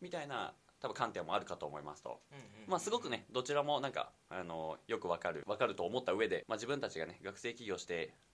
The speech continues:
Speaker 1: もうすぐ二年経って三年目なんですよ。
Speaker 2: うん。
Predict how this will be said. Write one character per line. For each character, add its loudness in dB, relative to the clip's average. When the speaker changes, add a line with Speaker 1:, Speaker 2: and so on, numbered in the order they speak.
Speaker 1:
も -4
う -10
す -12
ぐ -4
二 -2
年 2
経 -4
っ -8
て -8
三 -2
年 -4
目 -6
な -2
ん -6
で -10
す -12
よ。 -8
Speaker 2:
う -20
ん。 -20